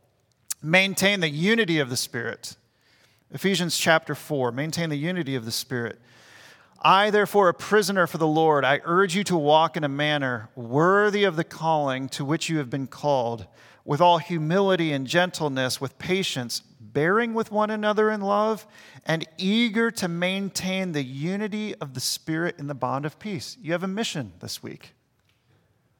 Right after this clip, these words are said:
The mission is to maintain the unity of the Spirit among the people of God. Number five, do not grieve the Spirit this week.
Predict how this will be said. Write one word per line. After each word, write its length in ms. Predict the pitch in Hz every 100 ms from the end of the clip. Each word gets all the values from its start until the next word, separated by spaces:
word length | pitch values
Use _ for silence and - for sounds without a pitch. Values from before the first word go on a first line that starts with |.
| -
The 80 | 147
mission 320 | 202 - 202
is 260 | 156 143 -
to 100 | -
maintain 840 | 165 156 151 175 208 202 185 180 185
the 100 | 139
unity 580 | 120 139 175 196 202 208
of 120 | 190
the 60 | 202
Spirit 720 | - - 135 123 135 147 -
among 380 | 147 143 143 156
the 80 | 170
people 460 | - - - 147 156
of 80 |
God. 480 | 151 190 214 113 98 _ _ _ _ _ _ _ _ _ _ _ _ _ _ -
Number 180 | 110 143
five, 640 | - 180 170 113 104 - _ _ _ _ _ _ _ _ 123
do 160 | 135
not 360 | 185 185 165 131
grieve 560 | 143 160 220 233 190 143
the 80 |
Spirit 560 | 139 - 139 127 110 -
this 200 | 127 -
week. 360 | 120 117 -